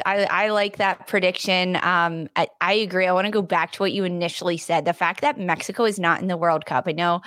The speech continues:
it's, that's tough for you. I mean, it's tough for a lot of people, but I think that's really what jazzed them up to,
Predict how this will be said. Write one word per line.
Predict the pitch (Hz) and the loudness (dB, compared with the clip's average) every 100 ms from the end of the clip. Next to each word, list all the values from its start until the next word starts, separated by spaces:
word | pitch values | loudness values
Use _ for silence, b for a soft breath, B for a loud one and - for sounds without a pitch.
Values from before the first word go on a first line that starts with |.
| B B B - | B B B -4
it's, | 170 - - | -4 -4 -4
that's | 175 170 - - - | -2 -2 -4 -12 -4
tough | 196 175 | -2 -2
for | - | -2
you. | 185 170 | -2 2
I | 165 | 2
mean, | 165 175 | 0 -4
it's | - | -4
tough | 180 - | -4 0
for | |
a | 170 | 0
lot | 160 165 | 2 2
of | 165 | -2
people, | - 180 160 | -6 -4 -2
but | - 160 - B B B | 0 0 0 B B B
I | 214 | -4
think | 202 220 277 - | -2 0 -2 -2
that's | 202 170 226 - - | -2 0 0 -4 -2
really | 185 226 262 | 0 2 0
what | 190 170 | 0 0
jazzed | 190 180 185 - | 0 0 0 -2
them | 170 165 | -2 0
up | 202 - - | 0 -2 -6
to, | - 180 160 | -10 -8 -8